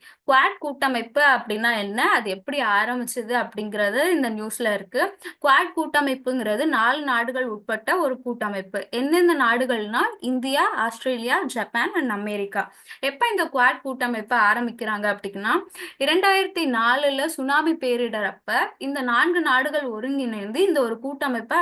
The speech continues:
ஆரம்பிக்கிறாங்க. எதுக்காகனா, இந்த மாதிரி பே-, பேரிடரின் போது மக்களுக்கு உதவுறதுக்காக எல்லா நாடுகளும் ஒன்றிணைந்து செயல்படுறதுக்காக உருவாக்கப்பட்ட ஒரு கூட்டமைப்பு தான் இந்த குவாட் கூட்டமைப்பு. அதுக்கடுத்து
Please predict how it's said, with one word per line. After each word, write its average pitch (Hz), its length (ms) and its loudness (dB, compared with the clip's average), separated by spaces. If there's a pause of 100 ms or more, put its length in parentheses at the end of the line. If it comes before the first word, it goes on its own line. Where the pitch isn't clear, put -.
ஆரம்பிக்கிறாங்க. 220 640 0 (100)
எதுக்காகனா, 254 680 2 (420)
இந்த 311 160 -2
மாதிரி 320 260 4
பே-, 320 420 -2
பேரிடரின் 302 640 0
போது 220 240 -6
மக்களுக்கு 330 500 -2
உதவுறதுக்காக 240 800 -2 (260)
எல்லா 269 280 2
நாடுகளும் 247 600 0
ஒன்றிணைந்து 269 580 -4
செயல்படுறதுக்காக 220 840 -4
உருவாக்கப்பட்ட 226 640 -4
ஒரு 202 160 -6
கூட்டமைப்பு 214 560 -10
தான் 359 180 2
இந்த 415 160 -4
குவாட் 214 380 0
கூட்டமைப்பு. 190 600 -8 (3250)
அதுக்கடுத்து 277 600 2